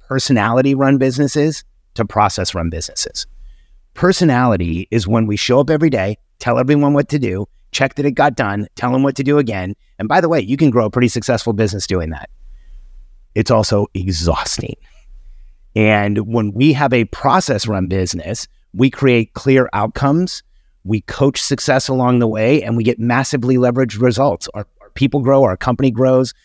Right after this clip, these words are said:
we have more, more contribution to the people that we're working with, we have a way bigger impact. And when we go from, from personality to process, it's this shift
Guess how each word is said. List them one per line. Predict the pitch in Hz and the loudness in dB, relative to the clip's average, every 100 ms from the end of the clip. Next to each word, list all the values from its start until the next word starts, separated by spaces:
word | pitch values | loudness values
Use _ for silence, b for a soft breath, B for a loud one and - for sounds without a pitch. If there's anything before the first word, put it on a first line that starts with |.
| _ - | _ 0
we | 110 110 107 - | 0 2 0 -2
have | 110 98 | -4 -4
more, | 104 127 127 120 | 2 4 4 2
more | 113 123 123 123 | 2 4 4 2
contribution | 113 131 127 113 120 135 | 2 0 0 0 0 2
to | 123 | 0
the | 107 | 0
people | 107 107 117 | -2 -2 -2
that | 101 | -4
we're | 101 | -4
working | 98 127 135 123 | 0 0 2 0
with, | 127 131 - B - | 2 0 -4 B -4
we | 110 110 | -2 -2
have | - 113 | -2 -2
a | 101 | -2
way | 98 120 131 | 0 2 2
bigger | 131 117 98 | 2 0 -2
impact. | 104 113 127 139 - - _ _ _ - | -2 -2 -2 -4 -6 -16 _ _ _ -4
And | 117 113 110 | 0 2 0
when | 104 113 | 0 0
we | 113 147 | 2 2
go | 131 151 | 4 0
from, | - 131 113 113 - | 0 -2 0 -4 -2
from | 117 | -2
personality | 101 131 127 143 135 135 120 | 0 -2 0 0 2 2 0
to | 117 | 0
process, | - 151 - 92 87 - _ _ _ _ | 0 0 0 -6 -6 -10 _ _ _ _
it's | 110 117 - | -4 -4 -2
this | 107 117 107 - | 0 0 0 -6
shift | - - 170 165 95 - | -10 -4 2 2 2 -4